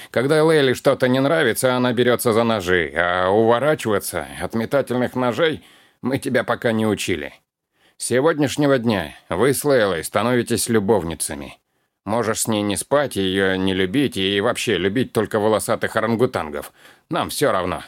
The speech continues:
какие у тебя сексуальные предпочтения. Но даже тараканы и мыши должны думать, что у вас неземная любовь. Приедем домой, порепетируете во дворе и начнёте записывать на магнитофон у кровати свои божественные страсти.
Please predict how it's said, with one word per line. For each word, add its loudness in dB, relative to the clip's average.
какие 0
у 2
тебя 0
сексуальные 0
предпочтения. -4
Но -2
даже 0
тараканы 0
и 4
мыши 0
должны 2
думать, 2
что 0
у 0
вас 0
неземная 0
любовь. -2
Приедем 2
домой, 0
порепетируете 2
во 2
дворе 2
и 2
начнёте 0
записывать 0
на 2
магнитофон 0
у -2
кровати 0
свои 0
божественные -2
страсти. -4